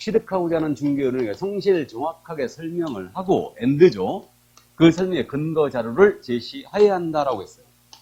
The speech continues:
그럼 제시까지만 하면 되지. 교부할 의무는 있다, 없다?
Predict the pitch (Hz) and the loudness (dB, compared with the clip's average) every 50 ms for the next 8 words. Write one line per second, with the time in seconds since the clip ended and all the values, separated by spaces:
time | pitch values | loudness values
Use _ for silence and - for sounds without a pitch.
0 | _ _ - _ - 147 120 110 - 185 - - - 214 202 190 190 190 180 170 | _ _ -10 _ -2 0 0 4 4 4 4 4 2 0 2 2 2 2 0 0
1 | 170 143 113 120 135 120 104 95 - - 151 165 170 180 185 175 175 170 170 165 | -2 -2 -4 -4 -4 -4 -6 -6 -4 0 2 2 2 2 0 -2 -2 -2 -2 -2
2 | 151 117 - - 151 127 - - 143 151 135 - | -2 -4 -4 -4 -6 -6 -4 -2 -2 -2 -2 -4